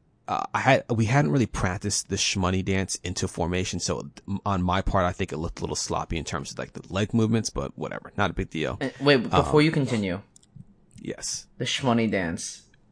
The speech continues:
Speaker 2: I have to say, for people who don't know what the shmoney dance is, <laughs> all right, there's this great song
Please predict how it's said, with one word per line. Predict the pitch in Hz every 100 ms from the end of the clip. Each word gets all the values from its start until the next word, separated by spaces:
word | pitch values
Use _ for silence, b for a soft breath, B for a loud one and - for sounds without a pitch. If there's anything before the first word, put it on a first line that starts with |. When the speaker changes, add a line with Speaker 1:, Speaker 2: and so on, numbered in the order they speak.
| _ _ -
Speaker 2:
I | -
have | 110 117 113 -
to | 117
say, | - 110 95 - _ _ _ _ b b b
for | 208
people | 294 311 247
who | 240
don't | 202 180
know | 170
what | 156
the |
shmoney | 135 147 131 117
dance | 110 104 -
is, | 101 95 - -
<laughs> | 156 - - - 220 - - - -
all | 113
right, | 113 110 -
there's | 131
this | 131 131
great | - 117 104 123 151
song | - 135 110 92 147 202